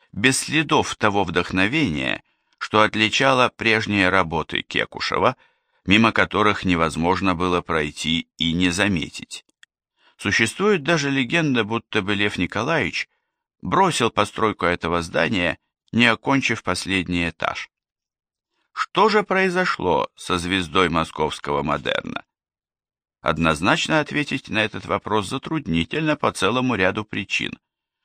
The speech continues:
но можно рассмотреть несколько версий.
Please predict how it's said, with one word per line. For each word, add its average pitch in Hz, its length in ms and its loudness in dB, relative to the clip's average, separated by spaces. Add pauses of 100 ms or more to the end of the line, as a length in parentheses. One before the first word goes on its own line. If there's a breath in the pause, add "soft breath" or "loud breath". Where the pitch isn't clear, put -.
(360 loud breath)
но 180 200 4
можно 190 420 4
рассмотреть 139 760 0 (120)
несколько 104 640 0
версий. 55 540 -6